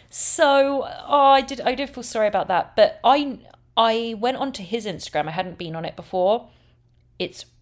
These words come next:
really embarrassing. Go on there. It's photos of himself with these phrases about dinosaurs being here before grass was. I kid you not. Just, just go and look at it. And, um, he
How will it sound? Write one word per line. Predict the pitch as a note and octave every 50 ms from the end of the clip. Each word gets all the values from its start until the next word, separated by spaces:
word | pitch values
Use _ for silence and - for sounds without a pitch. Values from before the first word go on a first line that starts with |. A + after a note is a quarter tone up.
| _ _ _ _ _
really | - D#3 D#3+ E3 E3 D#3 D#3 D3+
embarrassing. | C#3 D3 C#3+ C#3+ C#3 C3+ - - - - C#3+ - - - - _ - - D#3+
Go | - G#3 A3 A3+ G#3
on | G3 F#3
there. | F3+ E3
It's | - - -
photos | - F#3+ F#3 F3+ - G3 F#3 F#3
of | F3+
himself | F3+ E3+ E3 - - F3 E3 D#3+ D#3+ -
with | - D#3+ -
these | F3 E3 D#3 -
phrases | - - F3+ E3+ E3 E3 D#3+ - D#3+ D#3 D3+ - -
about | D#3+ D#3+ D#3+ D3+ - - - _ _ _ _ _ _ _ _ _ _ _ _ _ _ _
dinosaurs | - G3 F#3 F3+ F3+ F3+ F3+ E3+ - - F3+ E3+ E3+ E3 E3+ D#3+ -
being | - F#3 F3 E3+ E3+ E3
here | D#3 E3+ E3+ D#3+ D#3+
before | D#3+ - D#3 - - E3+ D#3+ D#3
grass | D#3+ - E3+ E3+ E3 D#3+ E3 F#3 F#3 - - -
was. | A3 A#3 B3 C4+ D4+ D4+ - - - - - _ _ _ _ _
I | - -
kid | - - - G3 - -
you | F3+ E3+
not. | D#3+ D3+ D3+ - - -
Just, | - F#3 - -
just | - F#3 - - - - - _
go | - F3 E3+ E3+
and | E3+ E3
look | D#3+ D#3 D#3 -
at | D#3
it. | D3 D3 D3 - - - - - - - - _ _ -
And, | G#3 G3 F#3+ F#3 F3+ F3+ F3+ F3+
um, | F#3 F3 F3 E3+ E3 E3 E3+ E3 E3 D#3+ D#3 D3+ - _ _ _ _ _ _ _ _ _ _ _ _ - - - _ _ -
he | G#3 - - - - - F#3 F3+